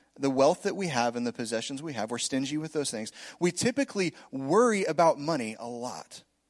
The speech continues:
And maybe you're here today and, and you're, you're worried about money. You know, you're worried about having enough and, and paying the bills. And,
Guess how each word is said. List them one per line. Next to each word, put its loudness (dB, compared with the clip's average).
And -8
maybe 0
you're 0
here 0
today 0
and, 0
and -6
you're, -10
you're -10
worried -2
about -6
money. -10
You -14
know, -10
you're -10
worried 2
about 4
having 2
enough 2
and, -2
and -4
paying -2
the -2
bills. 2
And, -4